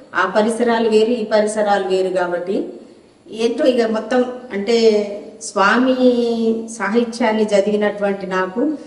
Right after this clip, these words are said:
స్వామి చెప్పిన విధంగా నడుచుకోవాలనేటటువంటి ఉద్దేశంతోటే మనం చేంజ్ అయితే,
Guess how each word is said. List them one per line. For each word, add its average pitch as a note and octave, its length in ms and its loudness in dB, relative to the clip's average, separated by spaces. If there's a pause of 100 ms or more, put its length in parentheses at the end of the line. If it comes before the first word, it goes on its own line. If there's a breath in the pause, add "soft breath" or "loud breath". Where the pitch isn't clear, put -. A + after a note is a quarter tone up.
(160 loud breath)
స్వామి A#3 480 0
చెప్పిన A#3 260 2
విధంగా A3+ 300 0
నడుచుకోవాలనేటటువంటి G3+ 1300 2
ఉద్దేశంతోటే G3+ 1000 -2 (500 loud breath)
మనం G#3+ 420 -2
చేంజ్ A#3 380 4
అయితే, A3+ 680 2